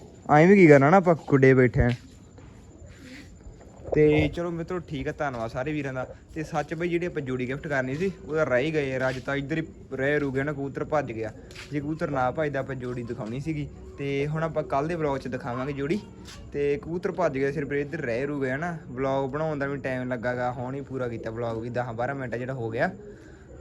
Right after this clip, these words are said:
ਤੇ ਬਸ ਕੱਲ੍ਹ ਨੂੰ ਵਿਖਾਵਾਂਗੇ ਜੋੜੀ ਜੀ। ਕਬੂਤਰ ਐਂ ਦੱਸ ਦਿੰਦਾ, ਕਬੂਤਰ ਡੱਬਾ ਜਿਹਾ ਤੇ ਕਬੂਤਰੀ ਕਾਸਰੀ ਜੀ ਆ, ਐਂ ਜੇ ਆ। ਤੇ ਬਾਕੀ ਗੈਸ ਕਰ ਲਓ ਜੀ, ਕੱਲ੍ਹ ਨੂੰ ਉੱਥੋਂ ਅਸੀਂ ਤੁਹਾਨੂੰ ਵਿਖਾਈ ਦੇਵਾਂਗੇ ਆਪਾਂ ਜੋੜੀ ਉਹ।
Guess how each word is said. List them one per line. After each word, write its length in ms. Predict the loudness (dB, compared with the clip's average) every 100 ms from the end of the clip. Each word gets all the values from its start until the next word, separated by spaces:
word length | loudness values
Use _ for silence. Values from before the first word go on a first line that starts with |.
| -10
ਤੇ 720 | -8 -6 -6 -6 -8 -10 -12 -16 -18 -16 -10
ਬਸ 360 | -4 -4 -6
ਕੱਲ੍ਹ 260 | -2 2 2
ਨੂੰ 80 | 2
ਵਿਖਾਵਾਂਗੇ 340 | 0 0 0
ਜੋੜੀ 260 | -2 -4 -4
ਜੀ। 120 | -6 -8 -14 -16 -16 -14
ਕਬੂਤਰ 320 | -10 -6 0
ਐਂ 160 | 0 2
ਦੱਸ 220 | 2 2
ਦਿੰਦਾ, 420 | 0 -6 -4 -4
ਕਬੂਤਰ 560 | -6 -8 -8 -4 0 0
ਡੱਬਾ 340 | -2 -2 0
ਜਿਹਾ 220 | 2 0 -2
ਤੇ 180 | -6
ਕਬੂਤਰੀ 340 | -6 -6 -6 -4
ਕਾਸਰੀ 500 | -4 -4 -6 -6 -6
ਜੀ 220 | -4 -4
ਆ, 120 | -6 -10 -18 -20 -20 -20 -18 -6
ਐਂ 280 | -4 -4 -4
ਜੇ 180 | -2 -2
ਆ। 140 | -4 -8 -18 -14
ਤੇ 60 | -8
ਬਾਕੀ 340 | -8 -6 -6
ਗੈਸ 160 | -6 -4
ਕਰ 200 | -6 -4
ਲਓ 120 | -6
ਜੀ, 100 | -4
ਕੱਲ੍ਹ 240 | -2 0
ਨੂੰ 180 | 2 0
ਉੱਥੋਂ 200 | -2 -4
ਅਸੀਂ 180 | -8 -8
ਤੁਹਾਨੂੰ 220 | -6 -6
ਵਿਖਾਈ 280 | -4 -4 -2
ਦੇਵਾਂਗੇ 320 | -4 -4 -4
ਆਪਾਂ 180 | -6 -6
ਜੋੜੀ 300 | -6 -4 -4
ਉਹ। 140 | -4